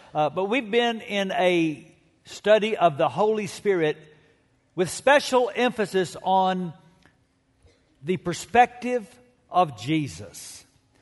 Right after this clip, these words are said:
And Jesus didn't just talk about the Holy Spirit in John fourteen through sixteen, which has kind of been where we've spent the most time. But really all throughout the Gospels, he talked about the Holy Spirit and always in such wonderful ways.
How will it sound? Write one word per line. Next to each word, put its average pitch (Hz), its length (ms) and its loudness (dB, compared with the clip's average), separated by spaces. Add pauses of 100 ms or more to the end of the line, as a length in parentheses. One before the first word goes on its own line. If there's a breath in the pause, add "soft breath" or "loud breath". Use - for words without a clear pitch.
(240 soft breath)
And 190 220 -2
Jesus 247 680 0 (160)
didn't 240 340 -2
just - 420 2
talk 190 360 4
about 175 380 4
the 160 80 -2
Holy 180 320 0
Spirit 165 460 0
in 160 240 -6
John 170 400 0
fourteen 175 560 -2
through 160 220 -4
sixteen, 151 480 -6
which 147 120 -6
has 147 220 -10
kind 165 240 0
of 123 80 -8
been 151 180 -4
where 147 80 -2
we've 139 260 -4 (220 loud breath)
spent 202 340 -4
the 160 60 -2
most 147 320 -2
time. 151 400 -2 (540 soft breath)
But 180 160 2
really 262 260 4
all 214 220 6
throughout 233 360 2
the 202 80 -2
Gospels, 165 680 2 (320 soft breath)
he 226 240 -2
talked 220 520 2
about 180 380 2
the 165 120 -2
Holy 196 320 -6
Spirit 196 520 -2
and 170 140 -2
always 233 460 2
in 214 100 -2
such - 420 -4
wonderful 185 540 -6
ways. 147 560 -2